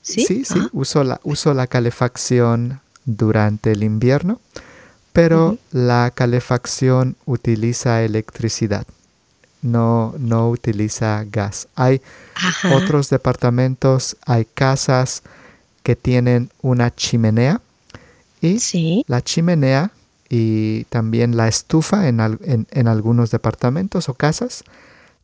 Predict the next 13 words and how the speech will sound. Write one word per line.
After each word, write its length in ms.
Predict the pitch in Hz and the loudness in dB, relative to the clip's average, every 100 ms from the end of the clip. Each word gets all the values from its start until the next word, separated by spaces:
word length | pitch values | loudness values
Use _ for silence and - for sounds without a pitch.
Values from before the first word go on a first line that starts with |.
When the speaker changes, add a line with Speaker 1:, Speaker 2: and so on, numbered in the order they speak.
| _ | _
Speaker 2:
tienen 560 | 135 139 135 135 135 170 _ | 0 2 2 0 -2 -8 _
una 280 | 131 127 131 | -2 0 0
conexión 880 | - 123 113 - - 135 127 127 131 - _ _ _ | 0 0 0 -2 -2 2 4 2 -2 -10 _ _ _
a 120 | 127 | 0
las 340 | 117 110 - - | 2 2 0 -4
líneas 720 | 120 131 143 143 139 143 - | -2 -2 0 0 0 -2 -4
de 180 | - 113 | -2 0
gas 520 | 110 120 143 - - - - | 2 2 0 -2 -8 -12 -6
de 160 | 117 | -2
la 140 | 107 107 | 0 0
compañía. 640 | 117 107 107 107 98 107 _ _ | -2 -2 0 0 -2 -6 _ _
Entonces, 680 | - 110 120 113 123 110 - _ - - _ _ _ _ | -6 -2 0 0 0 -2 -6 _ -20 -20 _ _ _ _
podemos 640 | - 120 117 120 120 123 - | 0 2 2 2 0 -2 -8